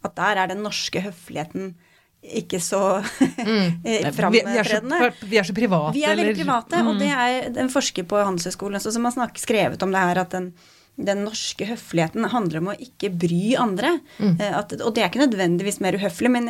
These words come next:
Speaker 1: i en sånn situasjon så er det jo selvfølgelig veldig ubetenksomt og lite,
Speaker 3: Mm.
Speaker 1: lite
Speaker 3: Lite
Speaker 1: hyggelig.
Speaker 3: medmenneskelig, liksom.
Speaker 1: Ja, mens
Speaker 3: Mm.
Speaker 1: på bussen så er det sånn, da synes vi det er slitsomt med folk som skal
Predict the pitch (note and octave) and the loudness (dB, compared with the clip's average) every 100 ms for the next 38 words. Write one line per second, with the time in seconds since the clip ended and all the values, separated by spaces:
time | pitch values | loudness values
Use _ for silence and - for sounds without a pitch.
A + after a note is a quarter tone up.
0 | - A3+ A3+ - G3+ F#3+ A3+ B3+ C#4+ D4+ | -4 -4 -2 -4 -6 -6 0 2 4 2
1 | C4 F3+ F3+ G#3 - E3 F#3 F#3+ E3+ E3+ | 2 -2 -2 -6 -2 0 2 2 0 0
2 | D3 E3 E3 - E3+ F3+ F3 E3+ - E3 | -4 -6 -4 -2 -2 -2 -4 -6 -6 -2
3 | - F3 E3 - - - - - B3+ - | 2 2 2 -2 -8 -18 -18 -18 -12 -2
4 | G3 F#3 F#3+ F3+ D#3 D3 D#3 E3+ F3 E3+ | 0 0 -2 0 0 0 0 0 0 -4
5 | F3 F#3+ G3+ G3+ G3+ G3+ G#3 G3 E3+ A#3 | -4 -4 -2 0 0 0 0 0 0 -2
6 | G#3 F3+ - C#4 C#4+ B3+ G#3+ G#3 F#3+ F#3 | -4 -6 -4 -2 0 2 2 0 -2 0
7 | G#3+ G#3 F3 F3+ G3+ - A3+ D#3+ - F3 | -2 -2 -6 -6 -6 -4 -6 -6 -8 -6
8 | F#3 F3 - F#3+ - F#3+ | -6 -6 -10 -16 -16 -18